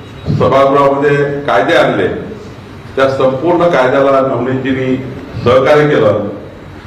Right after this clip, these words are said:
अपक्ष जरी असल्या तरी एनडीएचा घटक पक्ष म्हणून त्यांनी जे जे, अ, जनतेच्या हिताचं, देशाच्या हिताचं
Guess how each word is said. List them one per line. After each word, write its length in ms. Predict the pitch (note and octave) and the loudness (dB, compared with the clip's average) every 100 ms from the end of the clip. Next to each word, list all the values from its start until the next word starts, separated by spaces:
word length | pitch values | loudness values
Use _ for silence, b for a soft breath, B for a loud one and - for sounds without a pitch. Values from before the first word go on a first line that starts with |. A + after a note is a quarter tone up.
| - - | -8 -2
अपक्ष 400 | - D3+ D3+ D#3 | 2 2 2 0
जरी 300 | E3 D#3 C#3+ | 0 2 2
असल्या 260 | C#3 D3 | 2 0
तरी 560 | C#3+ C#3+ C#3+ C#3+ - B2 | 0 -2 -2 -4 -2 -2
एनडीएचा 380 | B2+ C#3+ D3 - | 2 2 4 2
घटक 360 | G#2+ A2+ C#3 | 0 0 0
पक्ष 220 | B2+ A#2+ | 0 0
म्हणून 480 | C3 C#3+ C#3+ - - - - - - | 2 4 2 0 -4 -8 -12 -14 -4
त्यांनी 380 | A#2+ A#2+ C#3+ C#3+ C#3 - - - - - - | 0 2 2 2 0 -4 -8 -8 -12 -14 -2
जे 160 | C#3 E3 | 2 2
जे, 460 | F3+ F#3 F3+ F3+ C3+ | 2 2 2 -2 0
अ, 280 | B2+ B2 B2 | 0 0 0
जनतेच्या 420 | C3 C3+ D#3+ D#3+ | 0 2 2 2
हिताचं, 600 | B2+ C3 C#3 C3 C3+ C3 | 0 0 0 2 2 2
देशाच्या 400 | B2 C#3+ - D3 | 2 0 0 2
हिताचं 640 | C3+ C3 B2+ B2+ B2+ B2+ | 2 2 2 4 2 0